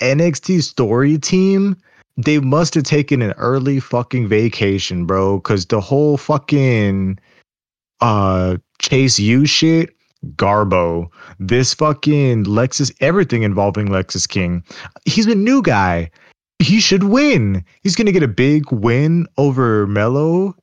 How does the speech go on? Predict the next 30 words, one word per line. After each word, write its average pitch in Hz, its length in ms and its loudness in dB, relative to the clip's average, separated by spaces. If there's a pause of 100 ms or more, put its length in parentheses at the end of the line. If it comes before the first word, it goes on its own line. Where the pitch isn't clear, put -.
(340)
on 135 460 0
a 127 100 0
P 147 220 0
L 139 180 0
E. 175 240 0
Like, 117 400 -2 (380)
as 113 160 0
much 143 240 0
as 143 220 0
we 131 200 2
don't 123 360 0
like 151 280 -2
him, 120 200 0
that's 117 260 -2
exactly 107 560 -2
how 110 240 0
you 110 600 0 (340)
promote 110 420 2
new 101 280 0
talent 104 500 0
and 90 300 -2
make 104 260 0
us 117 220 0
care 131 320 0
about 104 280 0
him. 92 280 -2
Now 143 480 0 (180)
you're 120 320 2
telling 110 380 0
us 117 300 -2